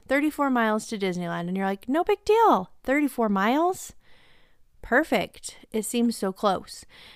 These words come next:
However, you have not factored in L A traffic, which can oftentimes be horrendous. Now, I have heard,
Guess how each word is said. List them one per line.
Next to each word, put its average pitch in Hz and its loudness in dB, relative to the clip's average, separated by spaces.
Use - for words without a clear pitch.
However, 262 2
you 214 0
have 262 2
not 240 2
factored 220 0
in 190 0
L 190 -4
A 185 -2
traffic, 170 -4
which 214 -4
can 220 -2
oftentimes 220 0
be 208 -2
horrendous. 180 -6
Now, 208 4
I 202 4
have 196 2
heard, 285 2